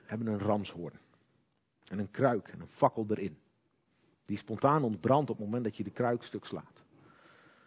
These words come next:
Goed om te weten is dat alleen legers aan-, legeraanvoerders hebben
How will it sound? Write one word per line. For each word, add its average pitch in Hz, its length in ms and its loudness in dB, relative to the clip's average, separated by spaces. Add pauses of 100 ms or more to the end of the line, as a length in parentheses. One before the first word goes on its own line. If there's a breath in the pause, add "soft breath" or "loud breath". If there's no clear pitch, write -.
(260 soft breath)
Goed 156 180 0
om 117 60 -6
te 110 120 -2
weten 135 520 6 (720)
is 98 200 -6
dat 104 220 4
alleen 113 360 4
legers 131 400 8
aan-, 113 280 0
legeraanvoerders 113 840 0
hebben 98 380 -2